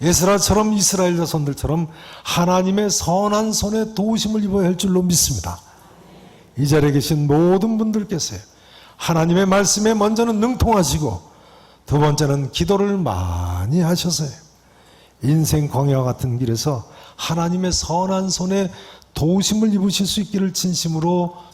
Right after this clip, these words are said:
축원하겠습니다. 이제 십 절 말씀에 보면요, 학사 에스라가 하나님의 선한 손에 도우심을 입은 또 하나의 세 번째 비결이 나와 있습니다.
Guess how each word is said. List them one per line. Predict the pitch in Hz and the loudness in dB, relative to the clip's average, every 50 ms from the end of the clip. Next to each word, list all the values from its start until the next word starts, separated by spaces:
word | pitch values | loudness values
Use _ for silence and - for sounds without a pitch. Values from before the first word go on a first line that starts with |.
| - _ | -16 _
축원하겠습니다. | - - - - 156 147 131 127 120 117 120 - - 117 104 90 - 90 82 87 - - - - - - - - - - - - - - - - - _ _ _ - _ _ _ _ _ _ _ _ | -6 -6 -4 -2 -2 0 0 2 2 2 2 2 0 -2 -4 -4 -4 -4 -6 -8 -10 -14 -20 -20 -20 -20 -20 -20 -20 -20 -20 -20 -20 -20 -20 -20 -20 _ _ _ -20 _ _ _ _ _ _ _ _
이제 | 139 143 139 156 | -2 0 2 2
십 | 139 - 156 143 | 0 0 -4 -2
절 | - 165 151 139 | 0 0 2 2
말씀에 | 135 131 120 113 - 127 127 117 | 2 0 0 0 0 -2 -2 0
보면요, | 104 113 110 110 110 107 104 101 101 92 | 0 0 0 0 0 0 -2 -2 -4 -4
학사 | 90 151 151 - - 202 | -4 -4 -2 -2 0 0
에스라가 | 196 185 156 - - 131 117 117 127 151 143 113 92 - - - - - | 0 0 0 0 -2 -2 -2 -2 -2 -4 -4 -6 -8 -14 -20 -20 -16 -10
하나님의 | - - 156 156 160 160 160 165 175 214 | -8 -6 -4 -2 -2 -2 -2 -2 -2 -2
선한 | 214 - - - 139 139 147 151 156 165 170 170 | -4 -4 -4 -4 -4 -4 -2 -2 -2 -2 -2 -4
손에 | 165 - 165 170 180 185 180 | -4 -4 -4 -4 -4 -4 -4
도우심을 | - 175 175 175 - - 180 180 185 180 | -4 -2 -2 -2 -2 -2 -2 -2 0 0
입은 | 175 190 208 208 175 - - - - - - _ - | 0 0 -2 -2 -4 -8 -14 -20 -20 -20 -20 _ -4
또 | 233 214 190 | -2 0 2
하나의 | 190 196 202 202 202 196 165 107 | 2 2 2 0 2 2 0 0
세 | - - - 147 165 175 | 0 0 2 2 2 2
번째 | 165 185 190 185 175 214 214 220 | 0 0 -2 -2 -2 -4 -4 -4
비결이 | - 160 160 143 151 135 135 | -4 -4 -2 -2 -2 -2 0
나와 | 123 117 113 113 107 | 0 0 0 0 0
있습니다. | 110 110 - - 135 101 90 87 85 78 | 0 -2 -2 -2 -4 -2 -2 -4 -4 -6